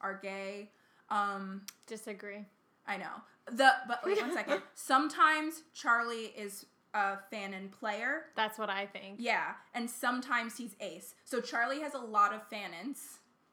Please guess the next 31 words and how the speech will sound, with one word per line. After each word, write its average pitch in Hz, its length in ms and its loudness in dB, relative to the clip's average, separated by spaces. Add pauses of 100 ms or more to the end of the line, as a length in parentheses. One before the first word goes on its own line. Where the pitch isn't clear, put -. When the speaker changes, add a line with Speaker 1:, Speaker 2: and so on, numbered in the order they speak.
(140)
Speaker 2:
Because 240 300 -6
there's 254 260 -2
not 247 260 2
that 262 100 -6
much 269 200 -6
information 254 640 -8
about 190 380 -8
him. - 420 -12
Speaker 1:
But 226 320 2 (680)
Speaker 2:
So - 140 2
I 240 60 8
Speaker 1:
yeah. 240 60 6
Speaker 2:
think 277 180 4
that 240 180 6
gives 220 180 2
people 214 260 0
more 190 360 4 (160)
Speaker 1:
But 262 160 10
Speaker 2:
room 233 140 4
Speaker 1:
most-, 233 200 2
Speaker 2:
to, 196 120 0
like 185 120 0
Speaker 1:
yeah, 208 180 4
but 226 160 4
mostly 226 560 -4
the 208 100 -4 (140)
fanon 170 320 -10
is - 100 -16
that - 120 -14
he's 208 160 -16
gay. - 300 -18